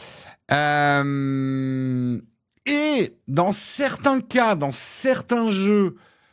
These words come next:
toucher la molette et éventuellement basculer dans la V R,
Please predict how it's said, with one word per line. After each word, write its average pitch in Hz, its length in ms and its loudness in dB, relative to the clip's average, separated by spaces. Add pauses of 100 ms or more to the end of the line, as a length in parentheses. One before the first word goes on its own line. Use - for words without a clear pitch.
(880)
toucher 196 400 -2
la 214 160 4
molette 196 580 4
et 165 180 6
éventuellement 214 1000 4
basculer 165 600 2
dans 151 120 0
la 123 140 2
V 107 380 -2
R, - 220 -14